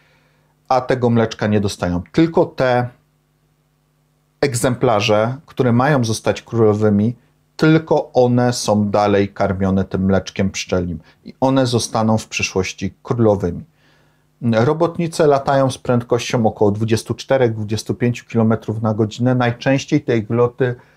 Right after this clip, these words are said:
są nie dalej niż trzy kilometry od ula, chociaż zdarzają się przypadki, że tych kilometrów jest na przykład dziesięć.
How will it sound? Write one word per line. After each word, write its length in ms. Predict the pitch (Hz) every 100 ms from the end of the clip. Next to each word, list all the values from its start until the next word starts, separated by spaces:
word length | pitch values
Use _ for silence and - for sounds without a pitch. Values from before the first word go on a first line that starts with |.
| _ _ - 123
są 260 | - 131
nie 160 | 131 127
dalej 380 | 127 127 127 123
niż 380 | 117 - - -
trzy 240 | - 135
kilometry 540 | - 131 120 113 -
od 120 | 113 113
ula, 200 | 120 123
chociaż 380 | - - 131
zdarzają 580 | 123 117 110 117 117 113
się 300 | - 113 113
przypadki, 540 | - 113 110 107 - 107
że 140 | 104
tych 200 | - -
kilometrów 540 | - 113 101 98 113
jest 180 | 101 98
na 80 | 98
przykład 420 | - - 117 120
dziesięć. 520 | 120 101 - - -